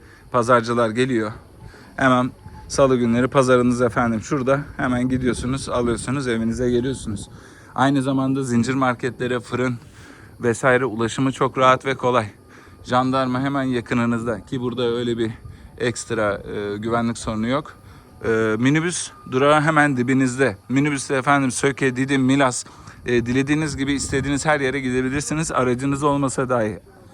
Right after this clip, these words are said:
Atıyorum efendim misafiriniz gelecek. Keza aynı şekilde.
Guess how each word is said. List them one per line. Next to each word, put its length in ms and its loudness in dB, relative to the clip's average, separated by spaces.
Atıyorum 380 -2
efendim 320 -2
misafiriniz 580 0
gelecek. 420 -4
Keza 260 2
aynı 260 4
şekilde. 500 -2